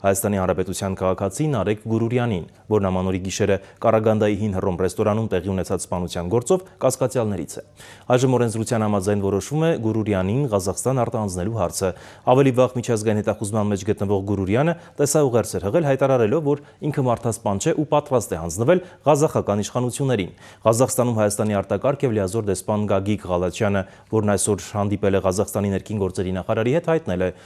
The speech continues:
որ հունվարի ինի դրությամբ Կարագանդայի իրադարձությունների կապակցությամբ հինգ ազգությունների տասնմեկ մարդ ձերբակալվել և կալանավորվել է, ընդ որում տասնմեկից միայն երկուսն են Հայաստանի Հանրապետության քաղաքացի։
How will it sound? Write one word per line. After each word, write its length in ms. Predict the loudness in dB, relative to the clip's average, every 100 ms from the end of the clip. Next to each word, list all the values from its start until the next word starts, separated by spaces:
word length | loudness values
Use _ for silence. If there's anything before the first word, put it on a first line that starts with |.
| -6 0
որ 120 | 2
հունվարի 260 | 4 2 2
ինի 120 | 0 0
դրությամբ 460 | -2 -2 0 0 0 0
Կարագանդայի 520 | 2 2 0 2 2
իրադարձությունների 600 | 0 -2 -4 -6 -4 -2 -2
կապակցությամբ 720 | -2 -2 -2 0 0 0 -10 -8 0
հինգ 140 | 2 2
ազգությունների 680 | 2 -2 -2 0 2 2 2 2 0
տասնմեկ 440 | 0 0 -2 0 -2
մարդ 160 | 0 -2
ձերբակալվել 640 | 0 -2 0 0 2 0
և 60 | 2
կալանավորվել 560 | 0 2 0 0 0 0
է, 100 | -2
ընդ 120 | 0 2
որում 220 | 2 0 -6 -10 0
տասնմեկից 600 | 0 2 0 0 -2 -2
միայն 280 | -2 -2 0
երկուսն 460 | -2 0 -4 -2 -4
են 80 | -4 -8 0
Հայաստանի 440 | 0 0 -2 -2
Հանրապետության 640 | -2 -6 -8 -4 -2 -2 -6 -6
քաղաքացի։ 640 | 0 0 0 -4 -8 -14